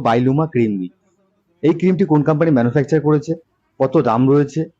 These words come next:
এই ক্রিমটি সারাদিনে কতবার ব্যবহার করা দরকার, এই ক্রিমটি আপনার ত্বকের জন্য কতটা উপকার, এই ক্রিমটির কোনো সাইড ইফেক্ট আছে কিনা, এই সমস্ত বিষয় নিয়ে আজকে আমাদের এই ভিডিও। ভিডিওটি যারা নতুন দেখছেন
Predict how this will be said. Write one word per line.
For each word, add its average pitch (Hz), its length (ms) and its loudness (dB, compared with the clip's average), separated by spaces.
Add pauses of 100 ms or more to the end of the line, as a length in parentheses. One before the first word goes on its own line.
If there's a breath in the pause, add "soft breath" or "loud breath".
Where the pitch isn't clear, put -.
(240)
এই 156 160 0
ক্রিমটি 180 300 -2
সারাদিনে 156 400 0
কতবার 160 320 0
ব্যবহার 139 300 2
করা 123 260 -2
দরকার, 113 240 -4 (480)
এই 156 160 0
ক্রিমটি 175 240 0 (100)
আপনার 165 220 -2
ত্বকের 170 280 0
জন্য 202 220 0
কতটা 170 320 0
উপকার, 131 360 0 (420)
এই 143 140 2
ক্রিমটির 170 300 -2
কোনো 185 200 -2
সাইড 131 240 0
ইফেক্ট 196 320 0
আছে 139 200 -2
কিনা, 107 200 -2 (320)
এই 151 160 2
সমস্ত 160 280 0 (120)
বিষয় 135 220 0
নিয়ে 135 140 2
আজকে 104 200 -4
আমাদের 107 180 -2
এই 95 100 -4
ভিডিও। 90 200 -8 (240 soft breath)
ভিডিওটি 156 320 2
যারা 180 160 2
নতুন 170 200 2
দেখছেন 170 200 0